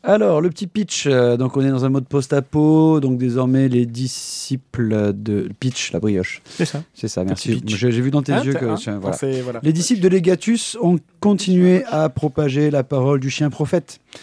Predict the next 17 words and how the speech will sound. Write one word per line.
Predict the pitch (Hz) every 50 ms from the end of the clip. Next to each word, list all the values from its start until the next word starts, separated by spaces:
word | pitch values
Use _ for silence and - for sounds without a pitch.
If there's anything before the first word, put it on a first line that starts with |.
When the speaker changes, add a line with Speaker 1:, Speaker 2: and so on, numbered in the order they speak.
| - - - - - - - _ - 127
Speaker 1:
Les | 131 139 147 165 165 156
espèces | 170 160 - - 175 175 175 151
décidées | 143 160 143 - - 156 151 143 156 156 160
à | 151
vivre | 143 147 147 139
ensemble | 147 147 131 160 156 156 147
désormais | 139 135 135 139 143 147
ont | 139
chassé | 131 - 131 - -
les | 131 135 123
armées | 123 120 127 131
d'humains | 123 127 127 139 147 156
et | 147 120
créé | - 127 123
des | 120 117
colonies | - 127 123 120 120 120
ouvertes. | 120 117 123 135 131 - -